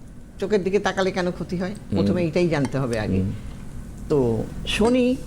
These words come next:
Speaker 1: স্লিম ফিগারের হয় শনির জাতকেরা, চক্ষু কটোরাগত হয়, চুল উস্কো খুস্কো হয়।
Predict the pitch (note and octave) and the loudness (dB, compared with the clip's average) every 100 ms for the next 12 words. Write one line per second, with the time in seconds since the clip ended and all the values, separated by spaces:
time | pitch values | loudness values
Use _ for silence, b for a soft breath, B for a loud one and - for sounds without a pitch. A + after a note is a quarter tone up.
0 | - - - A#3 A#3+ A#3 G#3+ G#3+ G#3+ G3+ | -10 -8 2 4 6 4 4 4 4 4
1 | G3+ G3 F#3+ F#3+ F3 F3 E3+ E3+ F3+ - | 2 0 -2 -2 -2 -2 -4 -4 -4 -4
2 | F#3+ - G3+ F3 F3+ F3+ E3 D#3+ D#3+ E3 | -4 -2 -2 0 2 4 2 0 0 2
3 | E3 B B - G3+ G3 F3+ - G3 F#3 | 0 B B -2 4 4 4 0 -2 0
4 | E3+ - E3+ E3 E3 | -2 -2 -2 2 2